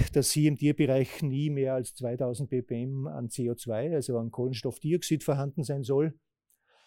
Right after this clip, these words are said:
Äh, wenn ich hier einen Vergleich zum Humanbereich anstellen darf, wenn ich mein Gasmessgerät im Unterricht mit habe,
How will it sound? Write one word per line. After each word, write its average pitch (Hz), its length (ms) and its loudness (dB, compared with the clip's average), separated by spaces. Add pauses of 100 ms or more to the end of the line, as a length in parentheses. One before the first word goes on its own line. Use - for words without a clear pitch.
(240)
Äh, 131 40 -6
wenn 135 540 4
ich 143 160 0
hier 147 380 6
einen 135 260 -2
Vergleich 131 580 0
zum 139 380 0
Humanbereich 139 680 2
anstellen 135 480 -2
darf, 131 300 -2
wenn 131 140 -4
ich 123 120 -6
mein 127 120 -4
Gasmessgerät 123 680 -4
im 135 120 -4
Unterricht 135 540 -4
mit 135 220 -6
habe, 135 300 2